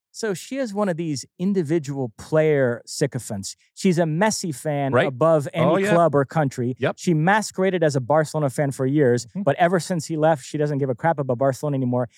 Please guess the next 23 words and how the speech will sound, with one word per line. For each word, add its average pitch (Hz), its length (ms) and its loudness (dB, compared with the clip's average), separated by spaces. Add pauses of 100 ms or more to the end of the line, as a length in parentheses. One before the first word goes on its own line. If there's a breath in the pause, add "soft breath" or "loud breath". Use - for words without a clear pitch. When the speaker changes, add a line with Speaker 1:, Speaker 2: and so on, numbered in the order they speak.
(280 soft breath)
Speaker 1:
And 175 220 2 (260)
she's 190 300 -2
Venezuelan. 180 1080 2 (380)
They 220 160 4
have 233 200 2
a 220 60 4
legitimate 185 540 2
shot 202 340 0
to 160 80 -4
qualify 160 480 0
for 151 120 -4
their 139 120 0
first 185 320 -4
ever 190 180 -2
World 170 260 0
Cup. 170 200 0
And 143 100 -4
we 196 140 2
asked 202 220 0
her 185 80 -4
the 147 120 -2
other 143 140 0
day, 131 240 0